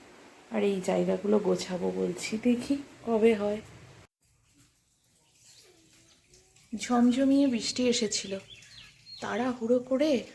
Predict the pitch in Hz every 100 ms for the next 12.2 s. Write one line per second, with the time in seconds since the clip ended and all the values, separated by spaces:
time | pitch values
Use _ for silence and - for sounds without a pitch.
0 | - 208 208 220 240 240 240 254 226 -
1 | 294 302 214 208 - 226 - 247 247 269
2 | 247 233 226 - 262 339 - - - -
3 | - _ - - 220 208 202 196 190 -
4 | _ _ _ - - - - 202 208 247
5 | 240 233 233 247 220 277 233 214 - 233
6 | 240 202 190 185 190 214 220 220 196 -
7 | 202 190 185 180 190 - - - - -
8 | - - - 214 247 226 220 269 269 -
9 | 190 180 - - - - 214 202 214 226
10 | 233 262 254 294 370 - - - - -
11 | - - - 196 196 240 262 196 226 277
12 | - -